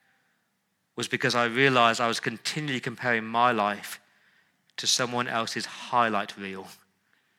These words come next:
I was watching somebody else's carefully curated, manicured, projected image of their life. And they were always smiling, and they never had bad breath." That's the problem with social media.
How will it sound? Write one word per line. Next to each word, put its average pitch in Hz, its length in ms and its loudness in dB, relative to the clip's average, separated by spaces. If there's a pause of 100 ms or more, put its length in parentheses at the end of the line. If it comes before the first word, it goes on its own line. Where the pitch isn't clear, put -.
(1300)
I 117 60 -2
was 117 120 -2
watching 139 360 -4
somebody 147 340 4
else's 127 540 4 (300)
carefully 151 440 6
curated, 127 680 2
manicured, 127 720 2
projected 123 500 -2
image 117 240 -2
of 107 80 -6
their 107 120 -2
life. 98 420 -6 (920)
And 117 140 -6
they 117 80 2
were 113 80 -2
always 165 420 4
smiling, 95 580 -2 (960)
and 104 100 -8
they 107 60 -4
never 107 220 -2
had 98 220 -6
bad 92 220 -8
breath." - 340 -12 (2250)
That's - 160 -8
the - 80 -14
problem 190 220 -10
with 196 60 2
social 220 280 -4
media. 208 440 -8